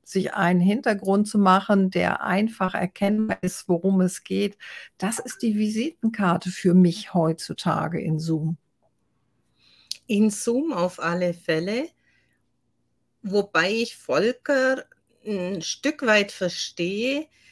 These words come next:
Speaker 2: mit diesen Offline-Veranstaltungen, diese, diese Netzwerkveranstaltungen,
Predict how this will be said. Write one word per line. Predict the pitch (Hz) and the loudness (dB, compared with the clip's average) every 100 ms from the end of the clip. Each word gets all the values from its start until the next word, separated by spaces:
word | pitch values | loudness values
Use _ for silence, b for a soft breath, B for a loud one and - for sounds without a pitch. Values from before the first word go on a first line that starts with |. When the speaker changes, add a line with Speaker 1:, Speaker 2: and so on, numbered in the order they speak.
| b - | b -4
Speaker 2:
mit | 214 208 | -4 -2
diesen | 220 220 214 - 190 180 - _ _ _ _ _ _ | -2 -2 -2 -2 -4 -4 -10 _ _ _ _ _ _
Offline-Veranstaltungen, | 185 277 - 233 202 202 202 180 143 175 185 - 151 156 160 - 180 190 214 254 254 | 0 0 2 2 4 2 -2 -2 0 -2 -4 -4 0 0 -2 -6 -6 -4 -2 -2 -4
diese, | 196 - 185 175 - | -8 -8 -6 -6 -8
diese | 190 - 190 | -12 -6 -2
Netzwerkveranstaltungen, | 202 220 - 226 214 - 165 - 180 - - 180 185 196 202 208 226 | 0 0 -2 -2 -2 -4 -8 -6 -4 -4 -2 -2 -2 -6 -6 -4 -4